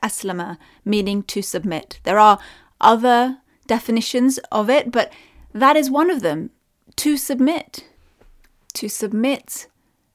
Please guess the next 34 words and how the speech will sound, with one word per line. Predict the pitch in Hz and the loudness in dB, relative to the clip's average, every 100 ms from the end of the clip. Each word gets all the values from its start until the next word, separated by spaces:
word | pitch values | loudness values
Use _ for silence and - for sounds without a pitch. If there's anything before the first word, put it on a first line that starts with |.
| _ - | _ -10
to | - 226 | -6 -4
the | 202 190 185 - | -4 -4 -6 -8
will | 196 226 226 220 240 - - | -2 0 0 -2 -6 -8 -6
of | 196 | -4
Allah. | - 180 107 - _ _ _ _ _ _ _ _ | -4 -6 -8 -12 _ _ _ _ _ _ _ _
One | 247 285 | 0 2
of | 294 | 4
the | - | 2
biggest | 311 320 320 285 - - - _ _ _ _ _ _ | 0 2 2 0 -6 -12 -18 _ _ _ _ _ _
takeaways | - 285 269 247 202 190 180 - | -2 -2 0 2 2 2 -2 -6
for | - | -4
me | 208 214 214 233 320 330 - _ _ _ _ | -2 0 0 2 0 -2 -16 _ _ _ _
from | - 208 196 - | -4 -2 -2 4
all | 240 | 4
the | 262 | 4
time | 285 277 240 240 | 0 -2 0 0
we | 208 | 0
moved | 202 196 - | 0 -2 -4
house | - 220 208 214 208 - | -2 2 2 0 -6 -10
and | - | -8
all | - 247 | -4 -2
the | |
kids | 262 - 285 269 | -4 -4 -2 0
I've | 240 | 0
had | - 208 190 196 - - _ _ _ _ _ _ _ | 0 2 2 0 -10 -20 _ _ _ _ _ _ _
is | 254 240 | -2 2
that, | 254 233 - - | 2 2 0 -8
yes, | 240 254 196 - - | 4 4 4 0 0
it | 247 | 2
is | 208 | 0
good | 196 262 254 | 0 6 6
to | 254 254 | 4 -6
make | 208 - | -6 -8
plans. | - 214 196 180 175 165 - | -8 -6 -4 -6 -8 -12 -14